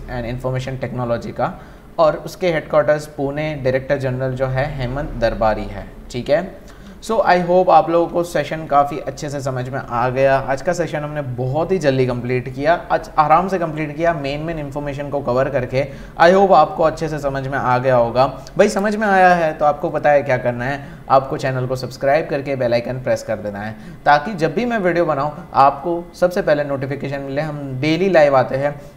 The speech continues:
सुबह बारह बजे और शाम को अभी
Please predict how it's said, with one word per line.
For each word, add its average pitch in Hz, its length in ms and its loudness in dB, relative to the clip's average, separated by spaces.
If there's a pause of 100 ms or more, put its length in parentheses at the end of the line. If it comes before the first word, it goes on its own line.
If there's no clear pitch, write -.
(160)
सुबह 139 240 2
बारह 135 260 8
बजे 156 320 0 (200)
और 151 120 2
शाम 180 380 0
को 175 220 -2 (360)
अभी 160 340 4